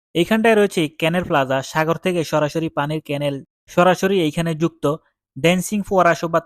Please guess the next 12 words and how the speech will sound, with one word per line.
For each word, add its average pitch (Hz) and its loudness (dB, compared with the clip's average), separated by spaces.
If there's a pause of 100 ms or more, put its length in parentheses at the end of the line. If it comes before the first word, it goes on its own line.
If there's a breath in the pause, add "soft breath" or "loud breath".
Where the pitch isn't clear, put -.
থার্ড 175 2 (100)
লেজার 165 0
শো 170 -4 (180)
প্রতিদিন 165 -4
এখানে 147 -8
নির্দিষ্ট 147 -10
একটা 151 -12
সময় 151 -6
হয়। 139 -4 (140)
আজকে - -10 (140)
সেটি 160 -8 (360)
সন্ধ্যা 190 2